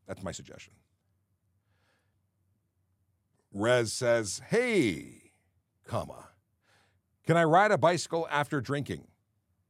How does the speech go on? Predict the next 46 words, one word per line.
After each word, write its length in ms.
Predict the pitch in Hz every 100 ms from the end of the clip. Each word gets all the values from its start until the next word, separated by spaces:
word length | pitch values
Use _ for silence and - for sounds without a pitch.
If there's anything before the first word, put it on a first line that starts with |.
| -
I 80 | 98
don't 160 | 113
know. 220 | 175 214 69
I 120 | 85
don't 140 | 98
know 80 | 104
how 160 | 104 101
good 180 | 95
of 80 | 110
a 60 | 104
rider 280 | 110 110 110
you 240 | 101 90
are, 220 | 113 147
how 240 | 101 120 135
impaired 480 | 117 170 220 -
you 140 | 151 98
are. 200 | 87 - - - -
Is 200 | 165 131
it 140 | 131
unlawful? 800 | 120 101 101 147 170 202 233 247 _ _ -
Uh, 220 | 104 110 -
if 120 | 127
it's 140 | - 175
unsafe, 720 | 233 196 - 131 139 165 -
it 100 | 117
could 140 | - 127
be 120 | 123
a 80 | 104
public 380 | - 123 123
intoxication 640 | 107 107 98 98 139 127 123
thing. 220 | 120 117
It 120 | 92
could 120 | -
be, 240 | 92 92 87 _ _ -
uh, 340 | 87 82 82 85 -
careless 560 | - 117 117 101 - -
or, 180 | 87 87
uh, 140 | 85 - 78
driving 480 | - 110 117 107 101
or 120 | 87
riding, 400 | 85 107 110 104
'cause 100 | 98
that's 220 | 101 -
a 80 | 78 - -
eligible 440 | - 87 80 82 78
ticket, 320 | - 87